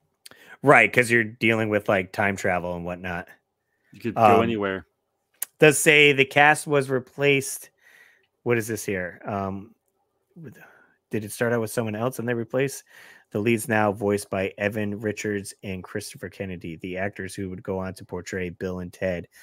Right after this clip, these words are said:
Speaker 1: on the short-lived live-action television series.
Speaker 2: Oh, wow, that's funny.
Speaker 1: I didn't even know about that. That apparently ran in ninety-two of August. So they did a cartoon, T V series, and a movie.
Speaker 2: Do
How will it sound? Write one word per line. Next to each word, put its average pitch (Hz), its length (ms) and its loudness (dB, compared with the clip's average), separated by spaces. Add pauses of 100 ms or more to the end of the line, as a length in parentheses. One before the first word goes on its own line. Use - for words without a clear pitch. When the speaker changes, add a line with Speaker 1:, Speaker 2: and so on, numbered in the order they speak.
(160)
Speaker 1:
on 95 140 -6
the 90 80 -6
short-lived 92 720 -6 (720)
live-action 92 880 -4 (160)
television 151 640 2
series. 196 640 4
Speaker 2:
Oh, 139 120 0
wow, 120 380 6
that's 127 160 0
funny. 113 380 -6 (220)
Speaker 1:
I 113 160 8
didn't 117 80 10
even 123 120 6
know 127 180 10
about 123 280 8
that. 139 520 6
That 120 200 6
apparently 117 460 2
ran 110 340 2
in 113 320 -8 (240)
ninety-two 110 680 -2
of 104 140 -6
August. 101 560 -6 (640)
So - 100 -20
they 107 160 -4
did 107 160 -2
a 101 60 -2
cartoon, 117 640 0
T 120 160 -4
V 110 160 -4
series, 110 720 -2 (540)
and 107 180 -2
a - 20 -2
movie. 87 480 -8 (520)
Speaker 2:
Do 117 80 -4